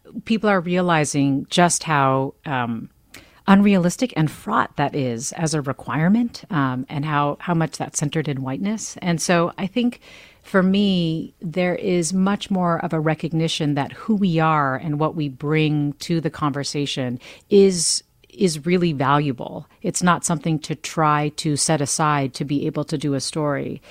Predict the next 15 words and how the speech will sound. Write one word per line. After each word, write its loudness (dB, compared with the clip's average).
It's 4
also 6
why 4
I'm 0
so 2
excited, -2
uh, -6
that -6
Forum 4
has -2
become 2
a 2
two-host -2
show, 4
because 0